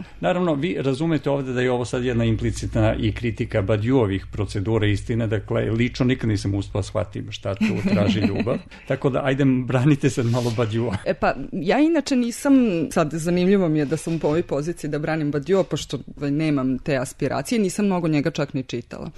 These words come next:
Speaker 2: Ali, evo, pokušat ću da ga branim. Mislim da je, e, ljubav, znači, koliko god je mi zatvaramo, možemo reći da je ljubav privatna stvar, ali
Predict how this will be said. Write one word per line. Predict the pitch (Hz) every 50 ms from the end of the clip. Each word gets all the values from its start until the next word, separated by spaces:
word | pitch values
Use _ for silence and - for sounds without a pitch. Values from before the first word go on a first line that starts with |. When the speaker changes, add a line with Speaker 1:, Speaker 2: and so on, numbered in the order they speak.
| - - - - -
Speaker 2:
Ali, | - 170 170 170 170 170 -
evo, | - 175 170 156
pokušat | - - 135 131 - 139 - 131 -
ću | - -
da | -
ga | - 87 -
branim. | - - 135 - - 143 123 101 -
Mislim | 151 160 175 202 - - - 220 202 196
da | 170 180 175
je, | 170 170 165 165 165 160 160 156 151 147 147 143 131 - - _ _ -
e, | 143 143 143 139
ljubav, | 143 143 147 143 143 139 131 147 - 190 202 107 98 95 - - -
znači, | - - 156 151 - 160
koliko | - 165 151 - 202
god | 185 - 190 180
je | 185 170
mi | 165 165 170 170
zatvaramo, | 147 127 131 143 127 123 - - - 170 196 220 233 254 269 277 262 254 - - - - - - -
možemo | - 175 190 196 208 185 170
reći | 175 170 170 165 - - 208
da | 175 185 175
je | 165 156
ljubav | 156 156 156 160 156 185 190 175 170 - - -
privatna | - 202 208 190 170 - - 160 147 147
stvar, | - - - 160 156 151 160 190 240 269 262 - -
ali | - 170 160 156 156 160 156 160 156 147